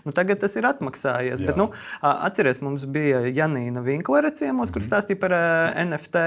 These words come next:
Speaker 1: bet,
Speaker 2: Jā.
Speaker 1: ā, viņa arī minēja, ka Sol-, Solana augs un ka Sol-, Solana ir ļoti laba aizmugure tam visam. Un, nu, redz, kā tirgus sāk augt, pozitivitāte atgriezās.
Speaker 2: Bet kā vēlreiz, ā, kā Andris pateica, mums nav neviena eksperta studija, kas pateiks, "A, vot šīs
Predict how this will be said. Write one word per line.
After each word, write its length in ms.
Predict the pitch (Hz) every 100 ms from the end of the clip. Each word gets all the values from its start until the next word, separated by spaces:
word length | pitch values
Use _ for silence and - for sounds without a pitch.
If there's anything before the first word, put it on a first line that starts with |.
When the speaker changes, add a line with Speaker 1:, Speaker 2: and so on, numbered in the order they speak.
| 170
Speaker 1:
bet, 180 | 147 -
Speaker 2:
Jā. 140 | -
Speaker 1:
ā, 40 |
viņa 220 | 139 143 160
arī 140 | 262
minēja, 340 | 320 226 123
ka 80 | 123
Sol-, 320 | 120 135 127
Solana 580 | 131 - 135 147 190 214 208 202 196 196
augs 340 | - 214 - -
un 80 | 135
ka 80 |
Sol-, 320 | 131 143 131 131
Solana 560 | 139 139 165 170 147
ir 60 | 143
ļoti 360 | 151 165 156 139
laba 320 | 151 143 139 135 139 135 156
aizmugure 560 | 139 127 120 123 127
tam 220 | 123 123 123
visam. 340 | 123 127 123
Un, 140 | 127 131 - -
nu, 80 |
redz, 180 | 190 208
kā 120 | 139
tirgus 360 | 127 160 135 -
sāk 220 | 127 120
augt, 200 | 185 214
pozitivitāte 640 | - 147 135 131 127 123 139
atgriezās. 640 | 143 196 208 208 214 - 233 - _ _ _ _ _ -
Speaker 2:
Bet 180 | 85 85
kā 220 | 85 78
vēlreiz, 720 | 87 135 95 73 71 - -
ā, 260 | 73 67 65
kā 120 | -
Andris 240 | 76 71 -
pateica, 380 | - - - -
mums 220 | 76 -
nav 160 | 78 76
neviena 300 | 90 127 82
eksperta 460 | - - 71 -
studija, 280 | - 76 71
kas 140 | 71 -
pateiks, 320 | 80 - -
"A, 140 | - 82
vot 140 | 76
šīs 400 | - 104 123 135